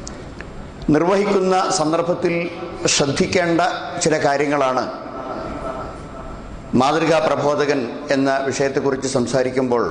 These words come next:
നിങ്ങളുടെ മുമ്പിൽ എനിക്ക് വിശദീകരിക്കുവാനുള്ളത്. ഇസ്ലാമിക പ്രബോധനത്തെ ഏറ്റവും ഉത്തമമായ ഒരു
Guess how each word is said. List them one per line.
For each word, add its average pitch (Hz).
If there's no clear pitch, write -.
നിങ്ങളുടെ 135
മുമ്പിൽ 127
എനിക്ക് 120
വിശദീകരിക്കുവാനുള്ളത്. 104
ഇസ്ലാമിക 196
പ്രബോധനത്തെ 180
ഏറ്റവും 196
ഉത്തമമായ 180
ഒരു 151